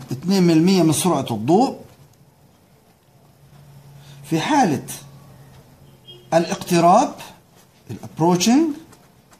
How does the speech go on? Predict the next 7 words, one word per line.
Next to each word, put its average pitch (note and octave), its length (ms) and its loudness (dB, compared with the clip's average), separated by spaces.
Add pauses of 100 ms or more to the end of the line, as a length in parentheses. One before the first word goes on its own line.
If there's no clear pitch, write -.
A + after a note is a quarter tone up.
(3750)
نيو A#3 560 4 (480)
تردد E3+ 360 -2
بيساوي E3+ 500 0
نيو G#3 300 4
نوت B3+ 340 0 (960)
واحد G3+ 480 -2
زائد E3 580 -2